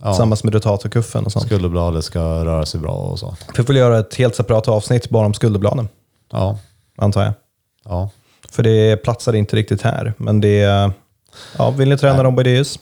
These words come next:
Speaker 2: gör massa rodd, gör massa pull-ups, dra ihop med, med lite extra fokus på att dra ihop era skulderblad.
Speaker 1: Ja.
Speaker 2: Eller isol-, isolera just den rörelsen specifikt.
Speaker 1: Ja. Och kanske lägg inte så mycket fokus på den.
Speaker 2: Ja, precis.
Speaker 1: Låt den komma från, eh, från annan träning.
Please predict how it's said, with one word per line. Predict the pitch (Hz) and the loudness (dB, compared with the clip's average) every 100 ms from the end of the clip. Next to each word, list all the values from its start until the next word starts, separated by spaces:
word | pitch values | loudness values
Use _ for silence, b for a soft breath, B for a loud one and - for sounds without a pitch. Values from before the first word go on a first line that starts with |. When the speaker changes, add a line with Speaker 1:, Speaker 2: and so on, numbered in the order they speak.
| - | -4
Speaker 2:
gör | 107 | 0
massa | 110 113 | 2 2
rodd, | 123 135 - | 2 0 -6
gör | - 104 | -4 -2
massa | 110 110 | 0 0
pull-ups, | 117 123 - - | 0 -2 -4 -6
dra | 101 | 2
ihop | 101 110 - 107 | 2 2 -8 -8
med, | 104 104 | 0 0
med | 101 110 | 2 2
lite | 104 104 | 2 0
extra | - 107 | -2 -2
fokus | 98 101 110 - | -2 -2 -4 -2
på | 98 | -2
att | |
dra | 98 | 2
ihop | 98 101 | 2 2
era | 98 | -2
skulderblad. | - 98 98 120 - b b | -2 -2 0 -2 -4 b b
Speaker 1:
Ja. | 82 - _ - | -10 -10 _ -4
Speaker 2:
Eller | 110 113 | 0 2
isol-, | 101 - 90 - | 2 0 -6 -4
isolera | 120 - 101 101 104 95 92 | -6 -2 0 2 2 2 0
just | 104 98 - | -4 -6 -2
den | 95 | 0
rörelsen | 95 95 98 98 | 2 0 0 -2
specifikt. | - 95 - 101 - _ _ | -4 -6 -4 -4 -8 _ _
Speaker 1:
Ja. | - - - - b b b _ - | -10 -10 -10 -16 b b b _ -2
Och | 117 - | 0 0
kanske | - 98 87 92 87 | -2 -2 -2 -2 0
lägg | 87 78 | 0 -2
inte | 82 76 | -6 -6
så | 85 87 | -8 -8
mycket | 87 - | -10 -10
fokus | 90 - - - | -14 -14 -14 -16
på | - - | -14 -20
den. | - - _ | -20 -20 _
Speaker 2:
Ja, | 151 123 113 _ - | 0 0 -2 _ -12
precis. | 113 92 101 - | -6 -4 -4 -6
Speaker 1:
Låt | 113 104 | -2 0
den | 95 | 0
komma | 82 87 82 | -2 0 0
från, | 78 80 80 85 | -4 -4 -6 -6
eh, | 50 50 | -8 -8
från | - - | -10 -8
annan | - - - | -6 -6 -8
träning. | - 50 - | -8 -8 -10